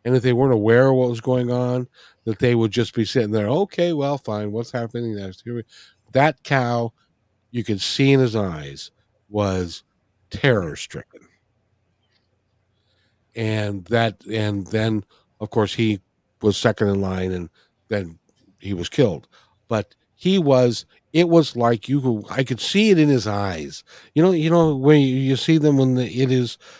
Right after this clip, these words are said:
so terror-stricken, and, and that, and it, it actually permeates the meat and all, all sorts of,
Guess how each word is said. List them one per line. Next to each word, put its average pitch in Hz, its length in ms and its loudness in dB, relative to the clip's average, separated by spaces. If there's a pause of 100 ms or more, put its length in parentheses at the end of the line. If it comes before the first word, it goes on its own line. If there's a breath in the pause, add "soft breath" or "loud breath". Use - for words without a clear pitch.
(100)
so 147 260 4
terror-stricken, 143 1080 0
and, 120 180 -4 (320 loud breath)
and 123 280 -4
that, 143 240 0 (520)
and 123 240 -4
it, 135 280 -4
it 151 160 0
actually 135 400 -6
permeates 135 560 0
the 107 80 -6
meat 143 340 -4
and 131 100 -2
all, 131 300 -2
all 123 240 -4
sorts 160 320 -2
of, 110 160 -8